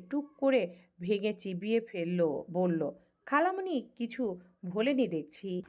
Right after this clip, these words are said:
মুর্তজা হাসল, "তোর মতো ঝালখোরদের আরেকটাকে ব-, কবে দেখেছে যে ভুলবে?" "মরিচ খালামণি দেয়নি, তুমি কিনে এনেছো।" মুর্তজা উত্তর দিল না।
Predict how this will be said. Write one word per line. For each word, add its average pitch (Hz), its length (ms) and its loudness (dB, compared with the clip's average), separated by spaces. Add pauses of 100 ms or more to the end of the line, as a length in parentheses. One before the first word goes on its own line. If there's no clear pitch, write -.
(380)
মুর্তজা 277 520 8
হাসল, 170 600 0 (320)
"তোর 381 260 8
মতো 247 520 6
ঝালখোরদের 180 760 2
আরেকটাকে 180 840 0 (420)
ব-, 185 360 2
কবে 202 460 2 (260)
দেখেছে 196 540 0
যে 170 200 0
ভুলবে?" 170 580 0 (640)
"মরিচ 349 240 4 (100)
খালামণি 240 500 4
দেয়নি, 175 440 0
তুমি 240 220 4
কিনে 170 260 -6
এনেছো।" - 460 -8 (180)
মুর্তজা 180 580 0
উত্তর 196 360 0
দিল 156 300 -4
না। 127 260 -12